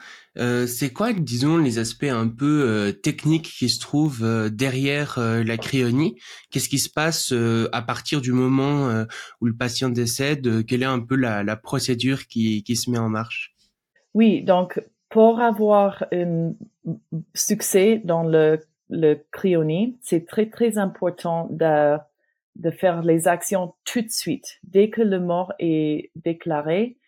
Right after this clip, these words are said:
Speaker 2: il faut commencer le refroidissement du corps avec la glace, euh, la glace et dans une banne de l'eau et de glace. C'est aussi, euh, important d'essayer de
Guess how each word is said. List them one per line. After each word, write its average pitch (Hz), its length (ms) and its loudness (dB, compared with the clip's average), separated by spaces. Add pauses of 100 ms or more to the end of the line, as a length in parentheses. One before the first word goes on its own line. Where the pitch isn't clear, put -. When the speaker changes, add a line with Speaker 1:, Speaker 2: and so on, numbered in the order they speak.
(380)
Speaker 2:
il 160 60 -2
faut 165 160 -4
commencer 214 480 4
le 180 80 2
refroidissement 180 1040 -2
du 165 160 -8
corps 180 480 -2 (400)
avec 160 400 0
la 160 160 0
glace, 156 600 0
euh, 143 320 -4 (180)
la 143 160 -4
glace 139 560 -2
et 143 180 0
dans 143 200 -2
une 139 240 -4
banne 139 520 0
de 143 220 -2
l'eau 139 320 2
et 143 100 -6
de 135 120 -2
glace. 160 600 -2 (760)
C'est 180 280 2
aussi, 214 680 4
euh, 156 420 0
important 170 680 -2
d'essayer 165 480 2
de 147 520 4